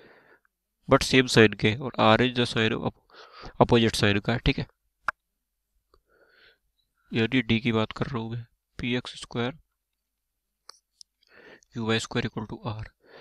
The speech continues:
तो पी और क्यू तो डिफरेंट, दोनों सेम साइन के हैं, ठीक है, यानी पी की वैल्यू अगर टू है तो आ, क्यू की वैल्यू कितनी है, थ्री, दोनों इक्वल नहीं है but,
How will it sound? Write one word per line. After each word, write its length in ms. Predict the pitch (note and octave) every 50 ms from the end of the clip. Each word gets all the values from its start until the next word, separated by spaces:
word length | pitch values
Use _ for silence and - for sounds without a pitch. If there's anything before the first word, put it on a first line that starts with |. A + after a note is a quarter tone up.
| - - -
तो 80 | -
पी 200 | A2+ - - C#3
और 120 | C#3+ D3 C#3+
क्यू 180 | - - C3+ C3+
तो 120 | - D3+
डिफरेंट, 580 | B2+ A#2+ G#2+ - - A#2+ A#2 - _ _ - - -
दोनों 220 | - A#2+ A#2 B2 B2
सेम 260 | - - C3+ C3 B2
साइन 260 | B2+ - B2 A2 G#2+ G#2
के 140 | - -
हैं, 100 | G2+ C3+ - _ _ _ _ _ _ - - - - _ _ _ - -
ठीक 160 | - C#3 -
है, 80 | C3+ - - _ - -
यानी 120 | B2+ A2+
पी 220 | - - C3 B2+ B2
की 120 | - B2
वैल्यू 220 | A#2+ A#2+ B2 A#2+
अगर 160 | A#2 A#2 A2+ -
टू 160 | - A#2 A2+ A#2+
है 80 | B2+
तो 140 | - - A#2+
आ, 140 | A#2 A2+ A2 - - -
क्यू 140 | - B2 A#2
की 100 | - A#2+
वैल्यू 200 | A#2 A#2+ A2+ A#2
कितनी 300 | A2+ - _ - - C#3
है, 60 | E3 - -
थ्री, 200 | B2+ G#2+ G#2 A2+
दोनों 200 | - A#2+ A2+ B2+
इक्वल 260 | C3 B2+ - C3 A#2+ A2
नहीं 120 | A2 G#2
है 140 | G#2+ G#2+ G#2+
but, 140 | - -